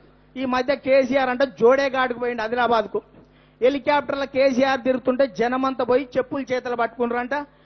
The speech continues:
మొగోళ్ళు పాయింట్లు పైకి చెక్కురు, మా అక్కలు చింగులు పైకి చెప్పుకురు. హెలికాప్టర్ల కేసీఆర్ తిరుగుతున్నాడు. ఓ రిపోర్టర్ పోయి అడిగిండంట, "చెప్పులు ఎందుకు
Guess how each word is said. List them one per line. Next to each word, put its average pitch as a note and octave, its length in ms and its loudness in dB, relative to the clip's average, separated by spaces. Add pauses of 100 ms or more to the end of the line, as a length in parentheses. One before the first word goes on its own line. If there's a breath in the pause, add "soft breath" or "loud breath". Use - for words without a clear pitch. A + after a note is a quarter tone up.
(160 soft breath)
మొగోళ్ళు B3 420 2
పాయింట్లు A#3+ 380 -8
పైకి A#3+ 260 -8
చెక్కురు, A#3+ 360 0
మా A#3 140 -2
అక్కలు A3 380 -2 (120)
చింగులు A#3+ 240 4
పైకి A#3 260 -4
చెప్పుకురు. G#3 400 0 (640 soft breath)
హెలికాప్టర్ల C#4 580 0
కేసీఆర్ C#4 640 2
తిరుగుతున్నాడు. C4 560 2 (420 soft breath)
ఓ C4+ 120 8
రిపోర్టర్ C4+ 560 0
పోయి C#4+ 140 2
అడిగిండంట, C4 520 0 (600 soft breath)
"చెప్పులు C#4+ 260 4
ఎందుకు C#4 240 0